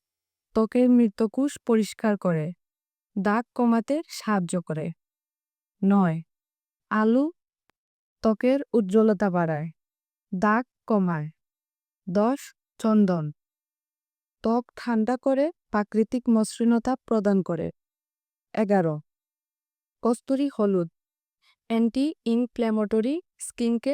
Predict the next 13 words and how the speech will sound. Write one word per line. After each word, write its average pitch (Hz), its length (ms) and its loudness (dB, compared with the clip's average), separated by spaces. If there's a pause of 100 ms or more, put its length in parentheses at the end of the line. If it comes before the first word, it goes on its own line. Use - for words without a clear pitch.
(120)
শুদ্ধ 208 420 -4
করে। 160 300 -4 (840)
বারো, 180 400 2 (640)
গোলাপ 226 360 4
ফুল। 170 340 -4 (560)
ত্বকের 254 380 -2 (100)
কোমলতা 226 600 -2
ও 233 180 -2
উজ্জ্বলতা 196 520 -2 (200)
বাড়ায়। 170 360 -4 (840)
তেরো, 196 280 0 (480)
মুলতানি 220 560 2
মাটি। 196 440 -2